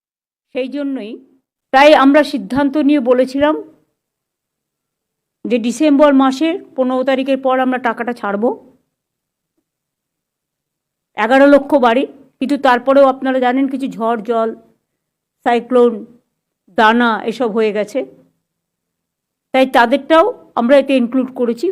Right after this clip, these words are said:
করার প-, ফলে বারো লক্ষ বাড়ি হয়েছে। আজকে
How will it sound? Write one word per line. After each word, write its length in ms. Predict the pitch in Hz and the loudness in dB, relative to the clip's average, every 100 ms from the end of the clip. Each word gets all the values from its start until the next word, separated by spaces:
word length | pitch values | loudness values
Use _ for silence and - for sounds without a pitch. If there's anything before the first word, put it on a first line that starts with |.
| 370 | -4
করার 200 | 226 226 | -4 -4
প-, 200 | 240 240 _ - | -8 -12 _ 0
ফলে 220 | 247 277 403 - - _ _ - | 2 4 0 -2 -20 _ _ -6
বারো 260 | 202 254 302 302 | 4 6 8 6
লক্ষ 180 | 294 285 226 | 2 -2 -2
বাড়ি 160 | 196 196 | -2 -4
হয়েছে। 260 | 160 156 - _ _ _ _ _ _ _ _ _ _ _ _ _ _ _ _ _ _ _ _ _ - | -8 -10 -20 _ _ _ _ _ _ _ _ _ _ _ _ _ _ _ _ _ _ _ _ _ -4
আজকে 260 | 233 247 | -2 0